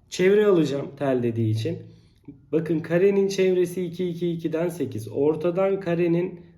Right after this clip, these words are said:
uzunluğunu, çevresini aldım sekiz.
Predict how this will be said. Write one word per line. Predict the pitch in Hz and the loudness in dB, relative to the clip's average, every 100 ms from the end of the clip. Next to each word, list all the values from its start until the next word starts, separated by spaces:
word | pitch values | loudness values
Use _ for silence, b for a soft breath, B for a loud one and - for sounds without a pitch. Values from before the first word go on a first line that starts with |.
| _ | _
uzunluğunu, | 147 139 151 160 151 139 127 | -4 -2 0 2 4 2 2
çevresini | 147 147 147 147 156 | 0 2 0 -2 -2
aldım | 135 127 151 - | -2 -2 -4 -4
sekiz. | 123 107 - - | -6 -8 -12 -14